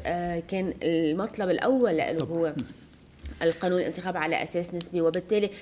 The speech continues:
Speaker 1: قد إيه بتعتقد اليوم
Speaker 2: في
Speaker 1: أصبحوا
Speaker 2: اثنين.
Speaker 1: جاهزين، وخصوصًا وأنه في تيار المستقبل اليوم في رفض قاطع، وهو
Speaker 2: صح.
Speaker 1: الذي يمسك ب-،
Speaker 2: شوف.
Speaker 1: آه، آه،
Speaker 2: شوف.
Speaker 1: مفاتيح السلطة.
Speaker 2: أنا برأيي النسبية مقبولة عند الجميع باستثناء عند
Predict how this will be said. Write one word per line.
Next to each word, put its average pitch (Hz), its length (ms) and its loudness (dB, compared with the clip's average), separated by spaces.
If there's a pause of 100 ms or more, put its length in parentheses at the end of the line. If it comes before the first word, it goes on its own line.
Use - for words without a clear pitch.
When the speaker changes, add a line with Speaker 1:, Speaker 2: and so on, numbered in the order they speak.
Speaker 1:
قد 220 140 0
إيه 320 80 2
بتعتقد 208 440 0
اليوم 202 220 2
Speaker 2:
في 160 100 6
Speaker 1:
أصبحوا 285 380 4
Speaker 2:
اثنين. 214 180 4
Speaker 1:
جاهزين، 202 360 0
وخصوصًا 240 440 -2
وأنه 196 180 -2
في 196 120 -6
تيار 196 260 -2
المستقبل 214 540 -4
اليوم 170 220 -2
في 247 160 -2
رفض 262 300 -2
قاطع، 196 360 -4
وهو 254 240 4
Speaker 2:
صح. 262 60 6
Speaker 1:
الذي 214 420 4 (220)
يمسك 277 640 4 (100)
ب-، 190 240 -2
Speaker 2:
شوف. 247 100 -6 (300)
Speaker 1:
آه، - 40 0
آه، 156 760 -2
Speaker 2:
شوف. - 140 -2
Speaker 1:
مفاتيح 208 440 -6
السلطة. - 460 -8 (120)
Speaker 2:
أنا 170 140 6
برأيي 143 340 2
النسبية 131 500 6
مقبولة 117 480 2
عند 123 200 -2
الجميع 127 680 4 (340)
باستثناء 135 600 0 (680)
عند 120 340 2